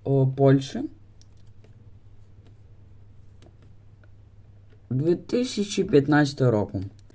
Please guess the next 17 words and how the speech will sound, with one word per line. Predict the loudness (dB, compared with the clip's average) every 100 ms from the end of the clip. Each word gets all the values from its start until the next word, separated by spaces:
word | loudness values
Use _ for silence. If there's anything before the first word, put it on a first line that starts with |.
| -20 -20 -8
О, | -4
далі | 0 2 4
у |
нас | 2 -2 -8
один | -4 0 2 2
пенні | 2 2 2
Великобританії. | 0 0 -2 -4 -2 0 4 4 2 -8 -20 -20 -20 -20 -20 -20 -20 -20 -20 -20 -20 -20 -20 -20 -20 -20 -20 -20 -20 -20 -20 -4
Це | 0
у |
нас | 0 2
мідна | 2 4
монетка. | 4 4 4 0 -2 -2 -2 -8 -20 -20 -4
О, | 2 4 4
дві | 2
тисячі | 0 0 0
десятого | -2 -2 2 4
року. | 4 0 -6